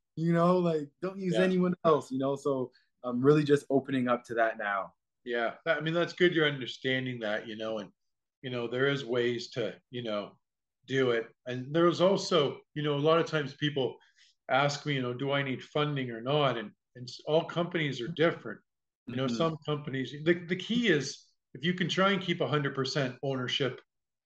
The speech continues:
Speaker 2: over it of your, of your own is, is the key. If you can pull that off,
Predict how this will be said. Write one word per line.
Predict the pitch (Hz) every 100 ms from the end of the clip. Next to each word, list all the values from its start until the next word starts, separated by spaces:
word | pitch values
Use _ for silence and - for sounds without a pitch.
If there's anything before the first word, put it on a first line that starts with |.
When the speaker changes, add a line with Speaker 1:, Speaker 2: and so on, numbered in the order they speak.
| _ _ -
Speaker 2:
over | 143 135 117 113
it | 110 - _ _ _ _
of | 123 117
your, | 123 123
of | 131 123
your | 120 120
own | 117 104
is, | 98 -
is | 117 98
the |
key. | - 117 85 -
If | -
you | 147
can | 156
pull | 160 170 139
that | 131 135
off, | 147 180